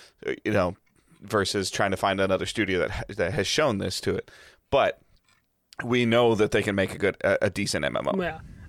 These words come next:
Speaker 2: I'm, I'm just curious 'cause a part of this story was they f-, tried to and failed to make a Marvel M M O a couple years ago. So
Speaker 1: Mm-hmm.
Speaker 2: maybe they already solved the issues that we're worried about because their first one was,
Speaker 1: <laughs>
Speaker 2: like,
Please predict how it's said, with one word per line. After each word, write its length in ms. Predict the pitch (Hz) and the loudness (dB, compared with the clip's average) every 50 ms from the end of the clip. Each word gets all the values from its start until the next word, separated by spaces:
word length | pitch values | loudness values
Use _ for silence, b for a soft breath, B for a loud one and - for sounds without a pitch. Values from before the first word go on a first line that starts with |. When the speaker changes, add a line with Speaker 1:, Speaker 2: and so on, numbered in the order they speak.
| B | B
Speaker 2:
I'm, 240 | 233 226 240 262 254 240 | 2 4 4 4 2 2
I'm 160 | 214 202 226 | 0 2 2
just 160 | 233 220 - | 2 0 2
curious 240 | - 226 226 214 196 | 2 4 4 4 2
'cause 160 | - 190 170 | 0 -2 -4
a 60 | 180 - | -4 -4
part 220 | - - 185 190 | -2 0 0 0
of 60 | 190 | 0
this 140 | 180 180 - | 0 -2 -2
story 340 | - - 175 170 170 175 170 | -2 -2 0 0 0 0 -2
was 460 | 156 147 156 156 160 156 151 147 - b b b b b b b b | -2 -2 0 0 0 0 -2 -6 -10 b b b b b b b b
they 240 | 170 175 170 170 165 | -2 0 0 0 -2
f-, 260 | - - - - - _ _ - | -4 -6 -14 -20 -20 _ _ -8
tried 560 | - - - 196 180 170 175 190 196 190 170 | -6 -4 -2 0 0 2 4 4 4 2 2
to 420 | - - - 190 190 180 175 165 - - | -2 -6 -4 -2 -2 -2 -2 -4 -4 -4
and 200 | 170 160 160 147 | -4 -6 -6 -6
failed 460 | - - 170 170 170 165 156 151 143 - | -2 0 0 2 2 2 0 0 -2 -4
to 140 | - 185 | -4 -4
make 220 | 160 156 156 151 - | -2 -2 -2 -2 -2
a 80 | 160 | -4
Marvel 400 | 151 147 143 147 160 151 156 151 | -4 -2 -4 -4 -2 -2 -2 -4
M 160 | 151 147 143 151 | -4 -6 -6 -6
M 120 | 147 147 | -4 -4
O 300 | 147 143 143 143 139 139 - | -4 -4 -2 -4 -4 -6 -6
a 80 | - 160 | -10 -8
couple 240 | - 160 151 - 143 | -8 -8 -8 -8 -8
years 280 | 139 143 147 147 143 156 | -6 -6 -6 -4 -4 -4
ago. 420 | 151 135 147 135 131 131 127 - - b b b b b b b b b | -6 -4 -6 -8 -8 -10 -12 -16 -20 b b b b b b b b b
So 460 | b - - 180 156 147 147 139 131 - - | b -2 0 2 2 2 0 -2 -4 -8 -8
Speaker 1:
Mm-hmm. 360 | - 107 104 98 98 92 92 98 127 | -6 -6 -4 -4 -4 -4 -6 -6 -8
Speaker 2:
maybe 480 | 160 160 165 170 180 185 175 196 196 | -6 -2 0 2 2 2 2 0 0
they 260 | 170 180 180 175 175 | 0 0 0 0 -2
already 500 | 151 160 180 175 175 175 175 175 175 170 | -2 -2 0 0 2 2 0 0 0 -2
solved 440 | 156 - - 175 151 160 170 165 160 | -2 -2 -2 0 0 0 -2 -2 -2
the 180 | 156 165 160 156 | -4 -4 -4 -4
issues 380 | 165 156 - - 165 160 160 139 | -4 -4 -4 -4 -4 -4 -4 -4
that 160 | 170 156 147 | -4 -4 -4
we're 140 | 156 160 151 | -4 -4 -4
worried 340 | 143 147 147 156 165 170 170 | -4 -4 -2 -2 -2 -2 -2
about 340 | 147 139 151 143 147 143 | -2 -4 -4 -6 -6 -8
because 360 | - 156 151 - 160 156 143 131 | -8 -8 -6 -6 -6 -6 -4 -4
their 140 | 151 147 | -4 -4
first 380 | 143 - - 156 156 - - - | -4 -4 -4 -4 -2 -2 -4 -6
one 320 | 175 147 147 143 143 143 | -6 -6 -6 -8 -8 -8
was, 320 | 143 147 139 - - - - | -6 -4 -4 -4 -4 -4 -6
Speaker 1:
<laughs> 20 | |
Speaker 2:
like, 280 | - 165 151 147 147 | -6 -6 -6 -6 -8